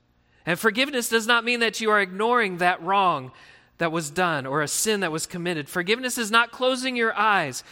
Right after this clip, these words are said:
and pretending something didn't happen, nor is it diminishing the gravity of the offense with dismissive, dismissive language. Forgiveness means, forgiveness means this, is letting God be God.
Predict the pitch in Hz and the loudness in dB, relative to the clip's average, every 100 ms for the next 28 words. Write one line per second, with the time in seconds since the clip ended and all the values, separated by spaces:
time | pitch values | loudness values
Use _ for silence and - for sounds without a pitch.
0 | - 175 175 196 - 240 220 190 220 226 | -10 -8 -6 -6 -2 -2 -2 -4 -2 -2
1 | 220 196 190 214 202 202 196 180 170 180 | -2 -4 -2 -4 -4 -2 -2 -2 -4 0
2 | 233 269 262 247 220 208 240 233 170 139 | 2 2 0 -4 -4 -2 -4 -4 -6 -8
3 | - - - 180 160 165 175 196 240 226 | -12 -20 -6 -6 -6 -4 0 2 2 -2
4 | 190 147 127 139 165 - - - 156 160 | -4 -4 -4 -6 -8 -12 -20 -10 -8 -2
5 | 165 151 - 202 151 131 - - - _ | -2 -4 -4 -4 -4 -6 -10 -10 -14 _
6 | _ _ 151 147 156 165 170 - 151 135 | _ _ -10 -6 -8 -4 -4 -4 -6 -6
7 | 135 165 - 170 160 151 139 139 127 110 | -6 -8 -6 -8 -8 -8 -6 -8 -8 -10
8 | - 165 151 202 233 214 - 180 226 170 | -10 -8 0 0 2 -2 -4 -2 -2 -2
9 | 139 147 - - _ _ _ _ _ _ | -6 -10 -14 -16 _ _ _ _ _ _
10 | - 160 190 180 160 - 156 139 131 135 | -16 -6 -6 -6 -8 -8 -10 -10 -10 -12
11 | 113 - - - _ _ _ _ _ _ | -12 -14 -16 -18 _ _ _ _ _ _
12 | _ _ _ _ _ _ _ _ 151 143 | _ _ _ _ _ _ _ _ -10 -4
13 | 170 170 147 139 135 135 123 101 98 | -4 -4 -6 -6 -6 -8 -10 -12 -14